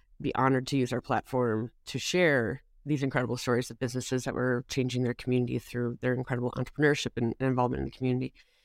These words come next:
Um, but yeah, anyway, I, I agree that I just, it, it feels like the more we can think about it as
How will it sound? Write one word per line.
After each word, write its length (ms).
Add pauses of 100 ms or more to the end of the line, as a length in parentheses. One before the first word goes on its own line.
(460)
Um, 440 (920)
but 100
yeah, 120 (140)
anyway, 240
I, 200
I 380
agree 260
that 160
I 80
just, 240
it, 200 (120)
it 140 (680)
feels 580
like 460
the 100
more 380
we 100
can 220
think 260
about 240
it 220
as 440